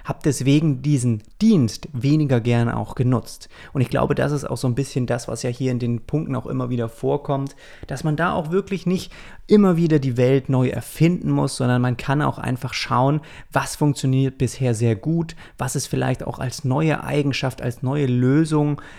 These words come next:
von Apple auch in irgendwelchen Guidelines vorgegeben, ja, gerade wenn, wenn die Smartphones oder die, die Tablets sich auch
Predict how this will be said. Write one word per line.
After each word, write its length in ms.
von 320
Apple 560
auch 320
in 160
irgendwelchen 400
Guidelines 680
vorgegeben, 800
ja, 260
gerade 420
wenn, 320
wenn 140
die 180
Smartphones 760
oder 180
die, 200
die 120
Tablets 460
sich 360
auch 220